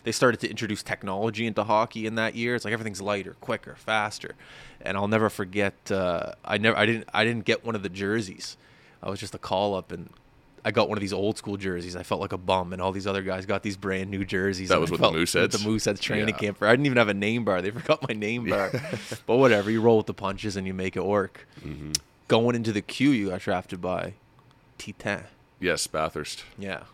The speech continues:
Speaker 2: Yeah, I think I was the second round, twentieth pick at the time. The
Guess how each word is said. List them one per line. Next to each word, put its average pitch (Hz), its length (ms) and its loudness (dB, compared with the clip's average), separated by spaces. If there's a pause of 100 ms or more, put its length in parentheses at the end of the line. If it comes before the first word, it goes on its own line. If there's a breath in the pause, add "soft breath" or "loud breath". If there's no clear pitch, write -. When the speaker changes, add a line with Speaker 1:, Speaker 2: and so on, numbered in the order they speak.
(120)
Speaker 2:
Yeah, 71 320 -6
I - 40 -16
think - 180 -12
I 78 40 -6
was 71 140 -8
the 73 80 -10
second 76 320 -6
round, 73 320 -8
twentieth 78 400 -8
pick 80 200 -6
at - 60 -18
the 73 60 -14
time. 71 400 -10
The 62 320 -10